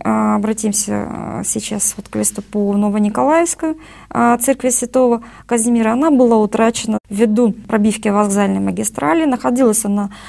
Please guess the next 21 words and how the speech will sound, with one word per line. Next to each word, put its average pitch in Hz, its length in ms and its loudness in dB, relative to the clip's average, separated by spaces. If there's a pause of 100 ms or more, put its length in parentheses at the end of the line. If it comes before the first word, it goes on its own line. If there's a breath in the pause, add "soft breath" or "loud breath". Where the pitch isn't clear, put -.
на 220 140 0
перед-, 220 480 -2
пересечении 220 580 0
Обского 208 440 -2
проспекта 208 560 -4
и - 20 0
Иркутской 202 420 -8
улицы. 269 640 0 (180)
И 247 120 -2
если 277 380 0
сейчас, 254 600 -2
а, 202 800 0 (580 loud breath)
размещать 233 840 0
пятно 226 320 0
застройки, 220 680 -2
а, 202 500 -4 (120)
на 214 400 0
современную 226 680 0
топосъемку, 277 600 -2
то 240 640 2
храм 339 420 0